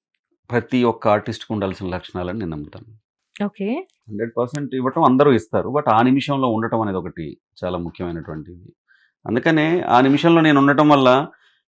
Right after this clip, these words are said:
Speaker 1: చిన్న సౌలభ్యం ఏమిటంటే నేను కొంత, కొంత వేగంగా రాస్తాను అనేది, వేగంగా రాయటం అంటే నేను ఏదో ఆ ta-, టార్గెట్ పెట్టుకొని పదిహేను నిమిషాల్లో పాట పూర్తి చేయాలి అలా ఏం లేదు.
Speaker 2: అలా కూడా ఇస్తారంట కదా,
Speaker 1: ఆ.
Speaker 2: మిడ్ నైట్స్ కాల్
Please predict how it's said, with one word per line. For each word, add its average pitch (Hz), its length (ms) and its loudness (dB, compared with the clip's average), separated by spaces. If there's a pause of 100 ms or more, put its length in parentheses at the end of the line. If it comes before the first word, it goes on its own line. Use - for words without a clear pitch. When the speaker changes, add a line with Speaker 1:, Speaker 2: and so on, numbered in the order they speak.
(140)
Speaker 1:
చిన్న 143 100 2
సౌలభ్యం 135 480 4
ఏమిటంటే 131 320 0
నేను 147 100 -4
కొంత, 123 260 -2 (420)
కొంత 131 240 0
వేగంగా 135 480 6
రాస్తాను 120 640 6
అనేది, 120 300 4 (200)
వేగంగా 135 360 8
రాయటం 147 260 10
అంటే 143 180 4
నేను 135 160 4
ఏదో 131 300 4 (280)
ఆ 107 260 2
ta-, 104 220 4
టార్గెట్ 113 340 4
పెట్టుకొని 123 340 2
పదిహేను 113 260 2
నిమిషాల్లో 117 320 4
పాట 113 200 8 (100)
పూర్తి 113 200 0
చేయాలి 120 180 2
అలా 113 140 8
ఏం 123 160 6
లేదు. 82 240 0
Speaker 2:
అలా 226 180 2
కూడా 294 180 0
ఇస్తారంట 226 480 -2
కదా, - 160 2
Speaker 1:
ఆ. - 20 0
Speaker 2:
మిడ్ 196 240 2
నైట్స్ 262 260 2
కాల్ 240 260 8